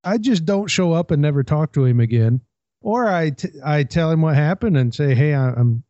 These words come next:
I'm sorry. I did the best I could," which is what I did. I said, "Hey, I, I had no idea that would happen. That last meeting would go so late. I'm,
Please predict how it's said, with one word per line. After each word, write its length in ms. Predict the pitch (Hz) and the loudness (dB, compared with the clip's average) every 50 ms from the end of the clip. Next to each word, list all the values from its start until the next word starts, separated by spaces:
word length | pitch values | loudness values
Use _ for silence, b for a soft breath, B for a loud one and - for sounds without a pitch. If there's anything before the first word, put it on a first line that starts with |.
| _ - | _ -2
I'm 140 | 123 117 110 | -2 0 0
sorry. 340 | - 156 151 151 147 127 117 | 0 0 0 2 2 2 2
I 100 | 117 117 | 2 2
did 160 | 110 123 113 | 2 2 0
the 60 | 117 | 0
best 260 | 110 127 123 113 - | 0 0 -2 -2 -2
I 100 | 127 113 | -4 -4
could," 280 | 113 - 190 220 226 202 | -2 -2 -2 -2 0 0
which 220 | 175 170 - - | 0 -2 0 0
is 160 | 247 202 160 160 - _ _ _ _ _ - | 0 0 0 -2 -4 _ _ _ _ _ -6
what 160 | 185 185 196 | -4 -2 0
I 100 | 208 202 | 0 0
did. 220 | 180 240 269 285 | 0 0 -2 0
I 80 | 240 160 | 0 -2
said, 320 | 131 - 160 151 135 - - | -2 -2 -2 -4 -4 -6 -6
"Hey, 260 | 131 151 160 156 147 | -4 -2 -2 -2 -2
I, 180 | 123 127 135 135 120 123 - | 0 0 0 0 -2 -4 -4
I 100 | 131 139 | -2 0
had 240 | 113 120 113 107 107 | 2 2 2 2 2
no 340 | 131 143 151 160 165 165 160 | 2 2 2 2 2 0 0
idea 640 | 156 156 156 147 135 156 151 139 127 117 113 107 110 - _ _ _ _ _ - | 0 0 0 2 2 2 2 2 2 2 0 0 -2 -6 _ _ _ _ _ -4
that 200 | - 131 135 127 | -2 -2 0 2
would 100 | 117 123 | 0 0
happen. 520 | 104 104 127 123 120 - 123 110 117 113 - _ _ _ - | 2 2 2 0 2 0 0 0 0 -2 -2 _ _ _ -4
That 220 | 123 123 120 117 | -2 -2 -2 0
last 300 | 117 131 135 135 131 - | -2 0 0 0 0 0
meeting 300 | 147 143 143 135 139 135 127 | 0 2 2 2 2 2 2
would 100 | 120 113 | 0 0
go 180 | 123 147 151 139 | 0 0 0 0
so 140 | - 151 131 | 0 0 0
late. 260 | 127 135 135 131 127 | 0 0 0 0 0
I'm, 200 | 127 131 131 123 | 0 0 -2 -4